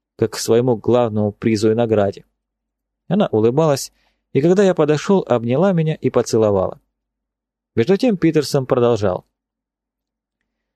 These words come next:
«Теперь перехожу ко второму объявлению. Так случилось, что двое наших новых ассоциированных членов клуба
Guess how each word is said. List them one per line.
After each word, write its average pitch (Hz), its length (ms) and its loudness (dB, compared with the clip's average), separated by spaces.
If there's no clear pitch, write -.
«Теперь 220 380 0
перехожу 180 500 2
ко 165 160 0
второму 165 420 0
объявлению. 147 720 0
Так - 200 -2
случилось, 147 540 0
что - 240 0
двое 139 220 4
наших 131 380 -2
новых 123 320 0
ассоциированных 117 720 0
членов 117 360 -2
клуба 131 420 0